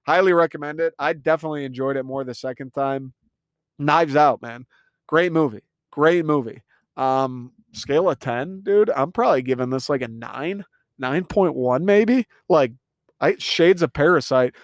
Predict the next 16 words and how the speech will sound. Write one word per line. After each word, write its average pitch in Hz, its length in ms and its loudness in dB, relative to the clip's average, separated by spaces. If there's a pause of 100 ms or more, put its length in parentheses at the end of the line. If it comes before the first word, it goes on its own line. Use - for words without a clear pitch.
(140)
When 139 160 2
I 165 120 4
saw 170 260 4
that, 147 240 4
my 135 180 0
fucking 143 360 0
mind 143 280 -4
was 120 140 -12
blown. 123 380 -16 (840)
Great 190 280 6
movie, 143 260 0
Knives 143 360 -2
Out. 139 280 2 (640)
That's 151 240 0
a 160 60 0
review. 143 500 -2